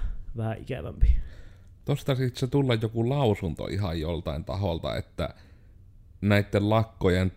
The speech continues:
Speaker 2: takia niin joitakin laskuja ei, niin kuin,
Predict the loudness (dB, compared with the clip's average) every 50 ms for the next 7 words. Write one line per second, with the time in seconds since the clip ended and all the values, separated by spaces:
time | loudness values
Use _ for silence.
0 | 0 0 0 0 0 -2 -2 -2 -2 -2 -2 -2 -4 -6 -8 -10 -18 -20 -18 -14
1 | -10 -8 -6 -6 -6 -8 -8 -10 -12 -16 -20 -12 -4 0 4 6 6 6 6 4
2 | 2 -2 -2 -2 0 2 2 2 2 0 -2 -4 -4 -2 -2 0 0 0 0 0
3 | 0 0 -2 -4 -4 -4 -4 -4 -4 -4 -4